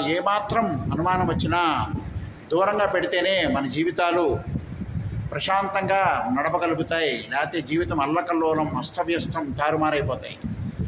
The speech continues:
కాబట్టి ఎవరి మీద ఎవరికి నమ్మకాన్ని వమ్ము చేయకూడదు. మనం కూడా ఎవరి మీదైనా ఒక, మన, మన మీద ఎవరైనా ఒక నమ్మకం పెట్టుకుంటే దాన్ని నిలబెట్టుకోవడానికి శాయశక్తిలో ప్రయత్నం చేయాలి.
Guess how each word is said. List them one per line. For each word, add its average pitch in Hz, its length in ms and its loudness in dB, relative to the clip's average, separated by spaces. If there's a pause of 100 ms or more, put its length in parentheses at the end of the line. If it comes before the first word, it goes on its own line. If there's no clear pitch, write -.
(180)
కాబట్టి 185 540 2
ఎవరి 190 220 2
మీద 226 200 2
ఎవరికి 208 540 2
నమ్మకాన్ని 202 720 0
వమ్ము 190 320 0 (100)
చేయకూడదు. 180 600 0
మనం 160 240 0
కూడా 170 360 2 (800)
ఎవరి 185 220 2
మీదైనా 208 360 0
ఒక, 196 120 0
మన, 165 200 0
మన 160 180 2
మీద 180 200 0
ఎవరైనా 185 260 2
ఒక 185 140 0
నమ్మకం 180 360 -2
పెట్టుకుంటే 170 680 -2
దాన్ని 170 300 2
నిలబెట్టుకోవడానికి 190 880 0
శాయశక్తిలో 196 680 0
ప్రయత్నం 165 460 -2
చేయాలి. 127 340 0